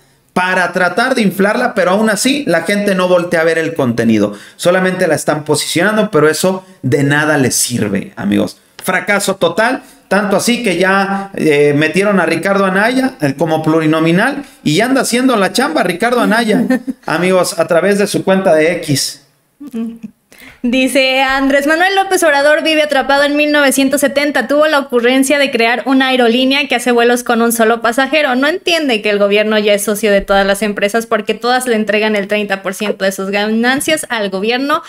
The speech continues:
Speaker 2: Lo bueno es que amlo ya se va."
Speaker 1: Pues sí, ya se va. En, que en octubre. Qué tristeza, amigos. Ahí está.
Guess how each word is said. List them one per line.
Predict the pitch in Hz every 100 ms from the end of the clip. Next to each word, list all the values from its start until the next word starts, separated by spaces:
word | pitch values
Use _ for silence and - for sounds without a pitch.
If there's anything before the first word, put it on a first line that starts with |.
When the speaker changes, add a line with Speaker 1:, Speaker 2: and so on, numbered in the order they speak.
| - -
Speaker 2:
Lo | 311 330
bueno | 320 302 254
es | -
que | 226 190
amlo | 208 202 180
ya | 180 190 202
se | -
va." | - 196 - _ _ _ _ _ _ _ -
Speaker 1:
Pues | 110
sí, | 143
ya | 180 135
se |
va. | 123 160 - - _ _ _ _ _ -
En, | 107 107 104 98 98 95 98 110 - _
que | -
en | 101
octubre. | 98 117 151 208 - _ _ _ _ _ _ _ _ _ _ -
Qué | 147
tristeza, | 107 101 98 98 98 - _ _ _ _ _ _ _
amigos. | 101 98 98 98 - - _ _ _ _ _ _
Ahí | 170 202
está. | 196 208 233 220